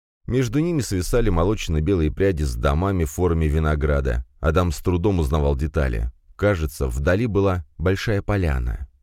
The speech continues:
Нити там были порваны, а виноград лопнул. "Жилой виноград", — шептала ленивая, медленная мысль. "Поселение Крисали, и часть его уничтожена".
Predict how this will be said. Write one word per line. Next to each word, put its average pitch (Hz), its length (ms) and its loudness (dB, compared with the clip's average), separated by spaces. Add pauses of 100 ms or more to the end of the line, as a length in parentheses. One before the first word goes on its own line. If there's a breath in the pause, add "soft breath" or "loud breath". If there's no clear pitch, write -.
Нити 95 320 -2
там 73 280 0
были 78 280 0
порваны, 71 720 0 (160)
а 73 100 0
виноград 71 640 0 (100)
лопнул. 60 640 -2 (640)
"Жилой 67 560 0
виноград", — 80 920 -2
шептала 85 460 0
ленивая, 76 720 2
медленная 92 640 2
мысль. 90 640 0 (240)
"Поселение 92 540 0
Крисали, 78 680 -4 (120)
и 76 140 -4
часть - 440 -2
его 80 400 0
уничтожена". 78 1120 -2